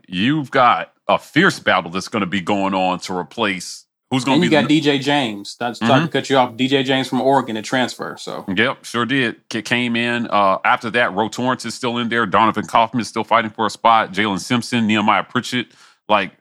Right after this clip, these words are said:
Speaker 1: Caleb Wooden.
Speaker 2: Yeah.
Speaker 1: Like, wow. There, there's gonna be a hell of a battle in that, in that defensive backfield, uh, to try to see who is going to step up. And, uh, you know, we may, this could be good.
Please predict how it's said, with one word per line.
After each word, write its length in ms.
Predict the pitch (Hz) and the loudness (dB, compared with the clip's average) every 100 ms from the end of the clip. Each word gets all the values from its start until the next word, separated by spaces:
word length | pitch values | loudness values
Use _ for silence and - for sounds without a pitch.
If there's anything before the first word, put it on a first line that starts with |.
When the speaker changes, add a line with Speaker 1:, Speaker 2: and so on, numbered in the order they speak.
| _ _ | _ _
Speaker 1:
Caleb 340 | - 139 104 92 | 0 2 0 0
Wooden. 380 | 120 139 139 _ _ _ _ _ _ _ - | -2 -2 -6 _ _ _ _ _ _ _ -4
Speaker 2:
Yeah. 200 | 135 - _ _ _ _ _ 117 - | -4 -4 _ _ _ _ _ -8 -4
Speaker 1:
Like, 240 | 110 107 - | 0 0 0
wow. 440 | - - 98 - _ - | 0 2 0 -4 _ 0
There, 200 | 127 139 | 0 0
there's 220 | 107 135 | 0 -2
gonna 160 | 160 127 | -2 -2
be 120 | 92 | -2
a 60 | 85 | -2
hell 320 | 104 139 123 | 0 2 0
of 80 | 104 | -2
a 60 | |
battle 360 | 95 107 101 98 | 2 2 2 -2
in 120 | 95 | -2
that, 240 | 98 90 - | -2 -2 -4
in 140 | 101 | -2
that 160 | 107 92 | -2 -4
defensive 440 | 117 113 98 85 | -6 -8 -10 -4
backfield, 680 | 101 98 - 98 85 80 - _ _ _ - | -2 -2 -4 -8 -8 -8 -14 _ _ _ -2
uh, 460 | 92 85 78 73 - | 2 2 0 -4 -10
to 160 | - | -14
try 180 | - 113 | -2 -2
to 60 | 98 | -2
see 220 | 110 98 | -6 -8
who 380 | 90 117 104 85 | -8 -8 -8 -8
is 200 | 92 - | -10 -8
going 340 | 95 95 90 - | -4 -4 -6 -12
to 280 | 92 87 82 78 | -12 -12 -14 -16
step 400 | - - 104 117 | -6 -2 0 2
up. 260 | 143 - - | -2 -2 -6
And, 640 | 104 104 98 95 92 87 | -2 0 2 0 0 -2
uh, 460 | 90 90 85 78 80 | 2 2 2 -2 -6
you 160 | 78 95 | -2 0
know, 80 | 82 | 0
we 180 | 107 | 2
may, 320 | 117 135 139 - - _ | 2 2 0 -6 -14 _
this 140 | 135 139 | -2 2
could 140 | 190 | 2
be 100 | 143 | 2
good. 360 | 92 131 87 | 2 2 2